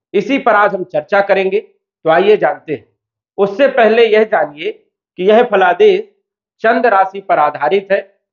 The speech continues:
नाम राशि के आधार पर भी जान सकते हो और लगन राशि के आधार पर भी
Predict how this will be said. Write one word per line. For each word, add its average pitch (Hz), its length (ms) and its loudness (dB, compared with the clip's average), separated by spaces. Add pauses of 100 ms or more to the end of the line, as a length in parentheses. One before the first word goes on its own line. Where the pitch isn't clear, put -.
(240)
नाम 208 320 2
राशि 190 320 -2
के 185 140 -6
आधार 151 420 -2
पर 185 180 -4
भी 185 140 -6
जान 190 240 0
सकते - 320 -4
हो 202 200 -2 (380)
और 233 160 2
लगन 226 300 2
राशि 196 260 -2
के 196 140 -4
आधार 165 420 0
पर 147 100 -6
भी 190 200 -10